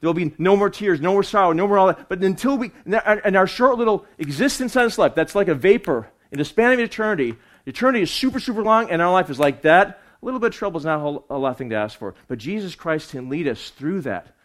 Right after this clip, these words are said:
and live his life through us. He forgives our sins. He gives us purpose in life. He changes our di-, he changes us from the inside out. We try to change ourselves from the outside in.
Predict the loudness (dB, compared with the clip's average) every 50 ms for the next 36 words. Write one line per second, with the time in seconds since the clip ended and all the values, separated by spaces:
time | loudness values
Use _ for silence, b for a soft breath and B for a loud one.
0 | b b b b b b -10 -8 0 2 2 2 2 0 -6 -4 -2 -2 -2 -2
1 | -4 -6 -10 -8 -6 -6 -6 -8 -10 -16 -20 -20 -20 _ _ _ _ _ _ _
2 | _ _ _ _ _ _ _ _ _ _ _ _ _ _ _ _ _ _ _ _
3 | _ _ _ _ _ -16 -16 -10 -10 -6 0 0 0 2 0 -4 -4 -4 -8 -10
4 | -6 -6 -6 -6 -8 -8 -10 -8 2 2 2 2 2 -6 -6 -8 -6 -4 -4 -2
5 | -2 -4 -8 -8 -8 -8 -6 -6 -8 -6 -8 -10 -10 -6 -4 -4 -2 -2 -4 -4
6 | -4 -4 -2 -2 -4 -6 B B B B B -6 -6 -6 -8 -6 -2 -2 -2 -2
7 | -2 -6 -8 -10 -10 -8 -6 -4 -4 -4 -6 -10 -18 b b b b -6 -4 -2
8 | -2 -2 -2 -2 -2 -2 -4 -2 -2 0 0 0 0 0 0 0 -2 -2 -6 B
9 | B B B B -4 -4 -4 -2 2 2 4 4 4 0 -2 -2 -4 -2 0 -2
10 | -2 -2 -2 -4 -4 -4 -4 -6 -2 0 2 2 2 0 -2 0 0 0 2 0
11 | 0 -2 -4